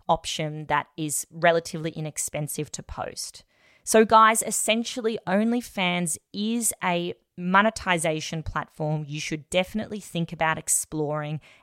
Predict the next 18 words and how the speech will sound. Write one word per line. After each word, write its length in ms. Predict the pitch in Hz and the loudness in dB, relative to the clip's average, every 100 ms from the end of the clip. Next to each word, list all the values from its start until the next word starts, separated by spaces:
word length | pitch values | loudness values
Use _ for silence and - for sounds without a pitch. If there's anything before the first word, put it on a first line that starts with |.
| - | -2
and 100 | 165 | 0
is 140 | 156 | 0
definitely 500 | - 190 - 208 196 | 0 -2 0 -2 -2
one 240 | 185 165 165 | 0 0 0
to 160 | - | -4
watch. 460 | 147 147 - - - - - - | -2 -2 -4 -8 -10 -14 -20 -2
Yes, 380 | 151 226 - | 6 6 6
right 260 | 214 208 208 | 2 0 0
now 500 | 175 170 165 170 165 - | 0 0 2 0 -2 -6
it 140 | 156 | -8
is, 360 | 160 165 151 - | -6 -6 -6 -6
has 240 | 165 160 | 0 0
very 220 | 156 196 214 | 2 0 2
high 240 | 180 160 | 2 0
connotations 840 | - 160 160 - 151 139 156 135 - | 0 -6 -6 -6 -8 -6 -8 -6 -6
with 160 | 151 - | -6 -4
amateur 340 | 160 151 - 160 | -4 -4 -6 -8
porn 560 | - 240 240 240 233 | -2 0 0 0 -2